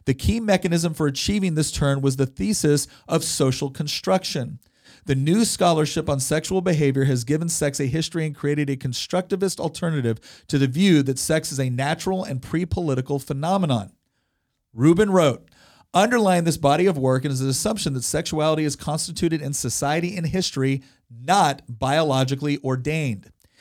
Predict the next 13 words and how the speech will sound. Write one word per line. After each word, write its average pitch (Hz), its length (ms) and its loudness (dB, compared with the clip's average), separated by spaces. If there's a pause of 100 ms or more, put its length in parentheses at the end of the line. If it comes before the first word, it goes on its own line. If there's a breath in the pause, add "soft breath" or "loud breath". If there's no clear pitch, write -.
(180 soft breath)
This 139 180 2
does 131 160 0
not 170 220 2
mean 170 180 2
that 151 80 0
biological 143 640 2
capacities 143 580 -2
are 131 60 -4
not 131 220 -4
prerequisites 151 640 -2
for 196 100 -6
human 185 220 -2
sexuality. 196 760 -4